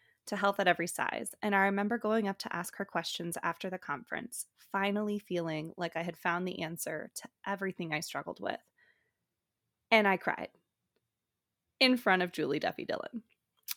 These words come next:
As my questions came out, so did the tears, unhindered and free. And as an introvert who was completely uncomfortable asking questions to begin with, I was more than a little bit mortified internally.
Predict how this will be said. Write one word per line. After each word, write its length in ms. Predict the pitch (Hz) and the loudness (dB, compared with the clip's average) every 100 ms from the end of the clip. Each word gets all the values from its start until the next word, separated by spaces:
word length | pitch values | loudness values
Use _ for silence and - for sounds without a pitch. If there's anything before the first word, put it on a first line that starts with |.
| _ _ _ | _ _ _
As 260 | 151 285 - | 12 12 12
my 160 | 285 262 | 10 10
questions 540 | 262 294 - 294 294 | 8 4 4 4 4
came 240 | 294 240 | 6 6
out, 300 | 196 180 - | 4 2 -2
so 340 | - - 277 269 | -4 0 4 4
did 160 | 254 | 2
the 80 | 233 | 0
tears, 520 | 247 277 220 - - - _ _ - | -2 0 0 0 -6 -10 _ _ 2
unhindered 640 | 226 262 254 240 240 240 240 | 4 4 2 2 4 2 2
and 160 | 185 | -2
free. 560 | 180 - 208 170 151 - - | -4 -4 -2 0 -2 -8 -6
And 160 | 202 196 | 0 0
as 80 | |
an 120 | 190 190 | 0 2
introvert 640 | 233 240 247 247 254 - _ _ _ - | 2 2 0 0 0 0 _ _ _ 0
who 120 | 208 | 4
was 180 | 175 - - | 4 0 -12
completely 500 | - 202 269 269 277 | -10 -4 0 2 6
uncomfortable 580 | 240 247 247 233 220 220 | 6 6 2 2 2 4
asking 400 | - 185 - 190 | 4 2 0 -4
questions 520 | 185 180 - 190 180 - | 0 -2 -2 -4 -4 -4
to 100 | 175 | -4
begin 360 | 175 190 226 | -2 0 0
with, 240 | 254 262 262 _ - - _ - | 0 -2 -4 _ -20 -20 _ -6
I 140 | 202 196 | -2 0
was 220 | 180 170 | -2 0
more 460 | 196 214 226 233 | 0 4 4 4
than 160 | 226 180 | 2 0
a 80 | 165 | 0
little 200 | 170 175 | 0 2
bit 140 | 185 | 0
mortified 580 | 165 160 151 165 151 156 | 2 2 2 4 4 2
internally. 640 | 160 156 - - - - | -2 -4 -4 -6 -6 -6